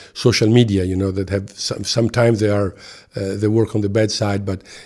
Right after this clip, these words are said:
in our case, they also work on the good side because we've been able to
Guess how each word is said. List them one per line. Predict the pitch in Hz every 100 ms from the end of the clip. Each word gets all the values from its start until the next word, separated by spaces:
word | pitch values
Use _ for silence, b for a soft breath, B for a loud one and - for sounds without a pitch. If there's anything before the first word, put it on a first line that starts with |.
| B
in | 110
our | 110 113
case, | - 123 117
they | 107
also | 107 104 107 107
work | 98 104 104
on | 101
the |
good | 98 120
side | - 107 101
because | 98 104 95
we've | 104
been | 98 104
able | 110 110
to | - 101